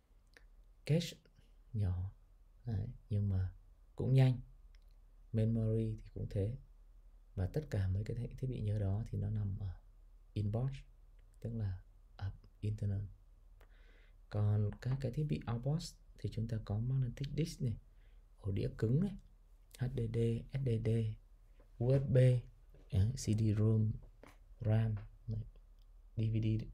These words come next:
D V D, Blu-ray, vân vân. Còn magnetic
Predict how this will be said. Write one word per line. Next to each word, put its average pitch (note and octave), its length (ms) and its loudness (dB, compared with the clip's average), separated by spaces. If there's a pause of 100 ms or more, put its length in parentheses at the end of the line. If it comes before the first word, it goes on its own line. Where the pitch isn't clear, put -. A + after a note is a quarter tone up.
(140)
D - 40 -2
V A2+ 220 0
D, G#2+ 40 2 (420)
Blu-ray, G#2+ 580 2
vân G#2+ 160 -2
vân. G#2+ 100 -2 (1120)
Còn G2 140 4
magnetic C#3 360 2